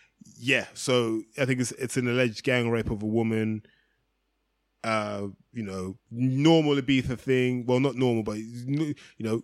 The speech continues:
go out, end up at Lineker's. Apparently, pills were put in her drink. She ended up in an apartment that wasn't hers, and she was held down while forced to have sex. These are the allegations. These are not fact, or, well,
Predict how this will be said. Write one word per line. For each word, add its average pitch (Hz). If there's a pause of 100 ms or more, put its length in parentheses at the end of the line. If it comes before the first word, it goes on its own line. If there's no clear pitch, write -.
(100)
go 135
out, 120
end 135
up 117
at 123
Lineker's. 117
Apparently, 120 (680)
pills 127
were 120
put 127
in 107
her 113
drink. 117
She -
ended 123
up 107
in 120
an 113
apartment 117
that 110
wasn't 104
hers, 123 (440)
and 104
she -
was 107
held 113
down 117
while 113
forced 117
to 113
have 107
sex. 110
These 139
are 139
the 139
allegations. 113
These 110
are 110
not 110
fact, -
or, 117
well, 113